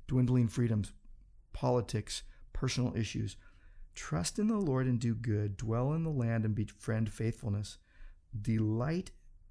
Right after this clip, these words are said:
yourself in the Lord. He will give you the desires of your heart. Commit your way to the Lord. Trust in him and he will act. He will bring forth your righteousness as the light, your justice as the noonday.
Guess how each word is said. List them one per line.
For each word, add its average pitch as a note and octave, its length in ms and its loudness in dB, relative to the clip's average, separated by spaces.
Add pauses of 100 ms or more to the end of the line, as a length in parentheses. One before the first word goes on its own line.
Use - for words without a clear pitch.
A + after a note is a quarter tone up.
(120)
yourself G2 680 -2
in G2 140 2
the G#2 60 -2
Lord. G#2+ 440 -6 (680)
He C3 100 0
will B2 120 2
give B2+ 200 2
you C3+ 100 4
the A2 100 2
desires G#2 440 2
of G2+ 100 -4
your G2+ 120 0
heart. G#2+ 280 -6 (300)
Commit A#2+ 640 4 (600)
your A2+ 180 2
way G#2 200 4
to G2 160 -2
the G#2 80 0
Lord. G2+ 360 2
Trust - 300 -2
in A2 80 4
him G#2+ 160 4
and G2+ 80 4
he G#2 60 4
will G2 160 0
act. G#2 260 -2 (340)
He - 120 -2
will A#2 100 4
bring B2 240 4
forth B2 320 -2
your C3 100 2
righteousness A2 640 0
as G#2+ 220 0
the A#2 120 0
light, G#2 340 0 (460)
your A2 160 4
justice G#2+ 500 0
as G#2+ 260 0
the G#2+ 120 2
noonday. G2+ 580 4